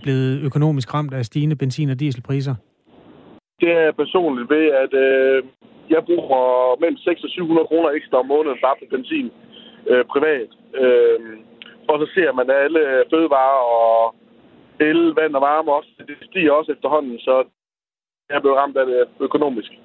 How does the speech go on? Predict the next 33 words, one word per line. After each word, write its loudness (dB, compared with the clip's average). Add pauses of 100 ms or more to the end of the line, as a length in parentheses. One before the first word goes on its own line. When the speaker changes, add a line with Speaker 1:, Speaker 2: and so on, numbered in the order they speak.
(540)
Speaker 2:
Og 0 (2250)
Speaker 1:
Ja, 0 (120)
bare 0
snak, -2
Morten. -4 (500)
Speaker 2:
Ja, 2 (160)
og 4
hvad 2
hedder 2
det, 0
hvis 0
man... -2
Øh, 4 (460)
hvis 0
man, 2 (120)
hvis 0
det 0
her, 4
det 0
fortsætter, 2
og 2
benzin -4
så 2 (420)
y-, -4 (120)
yderligere 2
stiger, 0
så, 4 (200)
øh, 2
er 6
jeg 2
der, 2
hvor 2
jeg 4